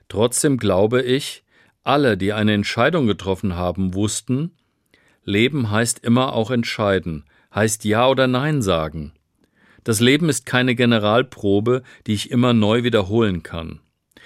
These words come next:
Das Leben verlangt neben einer gewissen Leichtigkeit auch eine gewisse Ernsthaftigkeit.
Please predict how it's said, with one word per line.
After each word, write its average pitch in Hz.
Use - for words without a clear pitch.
Das 101
Leben 127
verlangt 110
neben 113
einer 107
gewissen 98
Leichtigkeit 104
auch 113
eine 120
gewisse 110
Ernsthaftigkeit. -